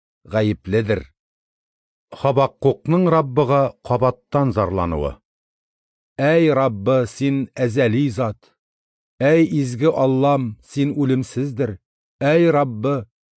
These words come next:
хөкемеңне гамәлгә ашырыр өчен тәгаенләдең син ул халыкны. Әй кыяташым, җәза бирү өчен билгеләдең син аны.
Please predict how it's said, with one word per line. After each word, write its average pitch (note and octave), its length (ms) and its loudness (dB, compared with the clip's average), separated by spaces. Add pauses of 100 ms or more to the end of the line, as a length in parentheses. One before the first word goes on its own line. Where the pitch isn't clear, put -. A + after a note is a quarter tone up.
хөкемеңне D3+ 840 0 (320)
гамәлгә C#3+ 720 2 (100)
ашырыр D#3 460 0
өчен C#3+ 260 -2
тәгаенләдең C3 880 2
син A#2+ 160 -2
ул A#2 80 -2
халыкны. A2 640 -4 (480)
Әй C3+ 240 2
кыяташым, B2+ 880 -2 (500)
җәза A#2+ 480 2
бирү C3+ 240 2
өчен C3+ 240 0
билгеләдең B2+ 560 0
син B2+ 220 -2
аны. A2+ 240 -4